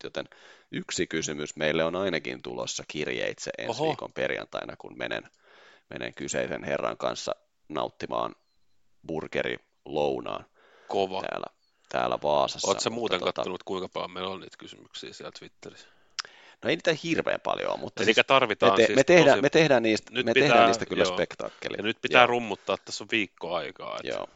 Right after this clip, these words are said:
Speaker 1: ja saa kysyä, niin kuin, ei tarvi edes olla kysymyksiä baseballista, ja jos ei halua omaa nimensä mainittaman, niin,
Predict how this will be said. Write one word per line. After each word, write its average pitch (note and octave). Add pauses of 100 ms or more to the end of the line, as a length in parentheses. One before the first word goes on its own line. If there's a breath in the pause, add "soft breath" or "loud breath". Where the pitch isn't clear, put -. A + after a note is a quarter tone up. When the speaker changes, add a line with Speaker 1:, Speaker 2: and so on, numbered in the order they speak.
Speaker 1:
ja D2
saa A2
kysyä, F#2+
niin E2
kuin, -
ei F2+
tarvi D#2
edes D2+
olla C#2
kysymyksiä C2
baseballista, B1+
ja B1+ (300 loud breath)
jos A2
ei F#2
halua E2
omaa D#2+
nimensä C#2
mainittaman, A1
niin, G1+